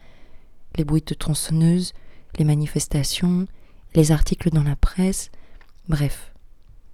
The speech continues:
On comprend que toi aussi tu veuilles en finir le plus rapidement possible. Mais quand même,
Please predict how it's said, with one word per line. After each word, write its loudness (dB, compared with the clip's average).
On 2
comprend 2
que 0
toi 2
aussi 0
tu -4
veuilles 6
en 0
finir 0
le -2
plus -4
rapidement 0
possible. -6
Mais 4
quand 4
même, 8